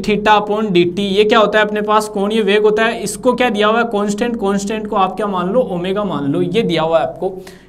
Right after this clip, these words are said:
ठीक है। आगे चलते हैं। सिद्ध कीजिए कि किसी बिंदु पर अभिलंबिक त्वरण, ठीक है, ये कह रहा है कि किसी बिंदु पर अभिलंबिक त्वरण यानी कि normal एक्सीलरेशन जो है,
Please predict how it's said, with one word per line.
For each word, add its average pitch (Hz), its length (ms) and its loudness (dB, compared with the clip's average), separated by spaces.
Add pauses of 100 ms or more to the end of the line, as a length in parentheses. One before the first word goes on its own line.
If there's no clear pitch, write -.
(120)
ठीक 254 140 -4
है। - 240 -8 (720)
आगे 196 260 4
चलते 208 220 2
हैं। 202 200 -2 (340)
सिद्ध 285 260 2
कीजिए 269 360 2
कि 277 120 0
किसी 247 280 -2
बिंदु 240 300 0
पर 262 180 4
अभिलंबिक 208 640 2
त्वरण, 180 520 2
ठीक 233 180 0
है, 214 80 6
ये 214 80 6
कह 208 140 0
रहा 202 100 6
है 226 60 4
कि 254 160 -2 (160)
किसी 220 300 -2
बिंदु 214 320 0
पर 220 300 4 (420)
अभिलंबिक 202 760 4
त्वरण 214 280 4
यानी 220 260 2
कि 254 120 -2
normal 226 640 4
एक्सीलरेशन 226 800 2
जो 208 160 2
है, 190 520 0